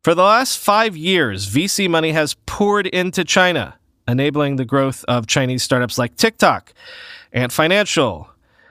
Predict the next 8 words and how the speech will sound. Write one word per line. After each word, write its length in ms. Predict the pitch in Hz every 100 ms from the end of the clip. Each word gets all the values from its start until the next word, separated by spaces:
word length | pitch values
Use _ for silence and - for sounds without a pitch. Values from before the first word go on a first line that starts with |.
| _ _
Pinduoduo, 1120 | - 165 160 147 190 208 180 165 240 226 139 113
et 80 | -
cetera. 340 | 214 202 127
But 300 | 98 165 -
now, 380 | 165 214 208 196
according 460 | 185 190 180 180
to 420 | - 175 165 160 147
Bloomberg, 600 | 123 160 156 160 151